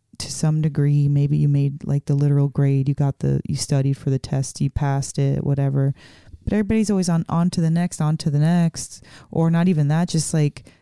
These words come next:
you have such high expectations that even successes are, like, n-, you, it's an expectation there that you already met. So, like, no big deal.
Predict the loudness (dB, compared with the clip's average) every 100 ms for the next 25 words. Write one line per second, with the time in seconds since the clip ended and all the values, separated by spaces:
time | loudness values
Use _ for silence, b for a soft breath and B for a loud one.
0 | B 0 2 2 0 -2 -2 -2 -2 -2
1 | -4 -2 0 0 2 0 2 2 0 0
2 | -2 -2 -4 -4 -2 -2 0 0 -2 -2
3 | -4 -2 0 0 0 0 -2 -4 -8 -4
4 | -2 -2 _ _ -8 -4 -4 _ -8 -4
5 | -4 -4 -4 -4 0 0 0 -4 -4 -2
6 | -2 0 2 2 0 -2 0 2 2 2
7 | 2 0 -2 -2 0 0 -2 -10 -20 B
8 | B B 0 2 0 2 2 4 2 0